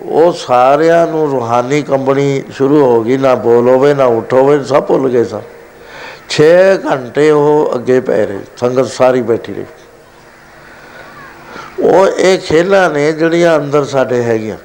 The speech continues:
ਨਾਮ ਜਪ ਕੇ ਪ੍ਰਗਟ ਹੁੰਦੀਆਂ ਇਹ, ਨਹੀਂ ਤਾਂ ਅਸੀਂ ਤਾਂ ਜੀਵਨ ਵਿਅਰਥ ਗੁਆ ਰਹੇ ਹਾਂ। ਬਾਹਰੋਂ ਸ਼ਰਾਬ ਪੀ ਲਈ, ਦੱਸੋ, ਸ਼ਰਾਬ ਨੇ ਤਾਂ ਸਰੀਰ ਖਰਾਬ ਕਰ ਦੇਣਾ, ਰੋਗ ਲੱਗ ਜਾਂਦਾ ਹੈ। ਹੁਣ ਸਾਇੰਟੀਫਿਕ ਜਿਹੜੇ ਸਾਇੰਸਦਾਨ ਨੇ, ਬੜੇ ਬੜੇ ਰਿਸਰਚ ਕਰਨ ਵਾਲੇ ਮੈਡੀਕਲ ਦੇ,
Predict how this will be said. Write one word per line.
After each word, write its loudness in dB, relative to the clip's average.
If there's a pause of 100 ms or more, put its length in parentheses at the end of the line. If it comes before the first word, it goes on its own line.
(320)
ਨਾਮ 0
ਜਪ -2
ਕੇ -4
ਪ੍ਰਗਟ -2
ਹੁੰਦੀਆਂ 0
ਇਹ, 2 (580)
ਨਹੀਂ 2
ਤਾਂ 2
ਅਸੀਂ -2
ਤਾਂ 2
ਜੀਵਨ -2
ਵਿਅਰਥ 0
ਗੁਆ 2
ਰਹੇ 0
ਹਾਂ। -2 (360)
ਬਾਹਰੋਂ 2
ਸ਼ਰਾਬ 0
ਪੀ -6
ਲਈ, -2
ਦੱਸੋ, 0
ਸ਼ਰਾਬ 2
ਨੇ 0
ਤਾਂ 0
ਸਰੀਰ -2
ਖਰਾਬ 2
ਕਰ 2
ਦੇਣਾ, -2 (720)
ਰੋਗ 4
ਲੱਗ 2
ਜਾਂਦਾ -2
ਹੈ। 0 (680)
ਹੁਣ 0
ਸਾਇੰਟੀਫਿਕ 0
ਜਿਹੜੇ 2
ਸਾਇੰਸਦਾਨ 0
ਨੇ, -2
ਬੜੇ 0
ਬੜੇ 2
ਰਿਸਰਚ -4
ਕਰਨ 0
ਵਾਲੇ 0
ਮੈਡੀਕਲ -2
ਦੇ, 2